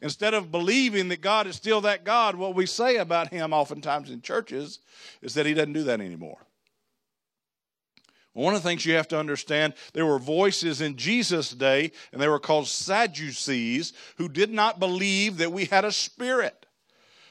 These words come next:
They didn't believe in spirits or spiritual things. And so they,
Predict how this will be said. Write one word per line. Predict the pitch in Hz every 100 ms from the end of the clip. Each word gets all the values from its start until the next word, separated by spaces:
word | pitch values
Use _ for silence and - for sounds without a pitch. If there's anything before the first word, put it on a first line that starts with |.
| _
They | - 160
didn't | 196 175
believe | 190 226 240 208
in | 190
spirits | - - - 233 269 190 - -
or | 139
spiritual | 131 - 202 202 202
things. | 185 - 240 226 143 98 - - - - _ _ _ _ _ _ _ _ _ _ _ _ -
And | 117
so | - 190
they, | 196 180